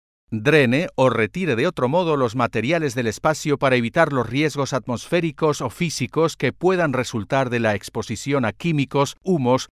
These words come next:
polvo, sepultura o riesgo de resbalarse o caerse.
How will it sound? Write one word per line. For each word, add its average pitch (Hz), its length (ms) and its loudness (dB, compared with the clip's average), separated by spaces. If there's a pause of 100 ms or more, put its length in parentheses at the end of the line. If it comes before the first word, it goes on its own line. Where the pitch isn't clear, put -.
polvo, 123 460 4 (120)
sepultura 135 760 0 (160)
o 143 140 4
riesgo 165 420 -2
de 135 140 2
resbalarse 127 840 0
o 160 100 2
caerse. 110 720 -2